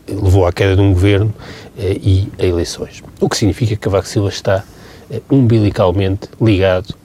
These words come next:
à solução política que neste momento temos em Portugal, porque de algum modo precipitou, eh, que ela, eh, eh, fica, eh, quer dizer, ganhasse eleições, eh, e, eh, e explica os dois últimos anos,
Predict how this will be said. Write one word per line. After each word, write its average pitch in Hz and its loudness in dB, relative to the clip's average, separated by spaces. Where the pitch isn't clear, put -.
à 101 -2
solução 101 -4
política 98 -2
que - -4
neste 107 -2
momento 95 -2
temos 95 0
em 110 2
Portugal, 190 2
porque - -10
de 131 2
algum 110 4
modo 117 2
precipitou, 110 -2
eh, 98 0
que - 0
ela, 101 2
eh, 87 -2
eh, 95 -6
fica, - -4
eh, 98 2
quer - -2
dizer, 92 0
ganhasse 92 2
eleições, 151 2
eh, 101 0
e, 107 0
eh, 92 -4
e 110 -8
explica 110 0
os 92 2
dois 95 2
últimos 90 -2
anos, 85 -2